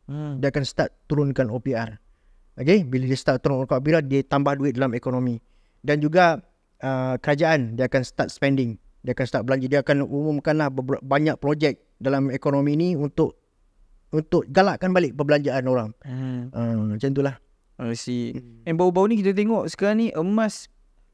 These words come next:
Speaker 1: tinggi, highest all time, eh?
Speaker 2: Hmm, emas tinggi.
Speaker 1: Kenapa, eh?
Speaker 2: Dah tahu tak kenapa?
Speaker 1: Kenapa?
Speaker 2: <laughs> Okey, dia macam ni, eh. Emas ni, dia berhubung secara negatif dengan U S dollar.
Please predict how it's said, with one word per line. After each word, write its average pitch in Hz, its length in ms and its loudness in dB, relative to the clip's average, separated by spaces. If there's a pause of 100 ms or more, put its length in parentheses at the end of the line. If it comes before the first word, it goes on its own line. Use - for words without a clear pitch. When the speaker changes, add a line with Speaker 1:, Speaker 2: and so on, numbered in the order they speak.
(380)
Speaker 1:
tinggi, 208 720 0
highest 190 440 0
all 180 120 2
time, 196 280 2
eh? 214 120 0 (200)
Speaker 2:
Hmm, 120 280 -4
emas 120 200 -2
tinggi. 120 200 0
Speaker 1:
Kenapa, 151 280 0
eh? 440 160 2 (360)
Speaker 2:
Dah - 80 0
tahu 185 160 0
tak 156 120 6
kenapa? 139 180 2 (180)
Speaker 1:
Kenapa? 214 240 0 (640)
Speaker 2:
<laughs> - 680 -20
Okey, 113 340 0
dia 156 140 2
macam 143 240 0
ni, 127 60 0 (100)
eh. 127 80 -4 (880)
Emas 269 340 4
ni, 135 300 -2
dia 214 500 2 (400)
berhubung 156 1200 0
secara 143 400 0
negatif 139 480 -2
dengan 131 240 -2
U 127 80 -4
S 120 160 -2
dollar. 117 320 -4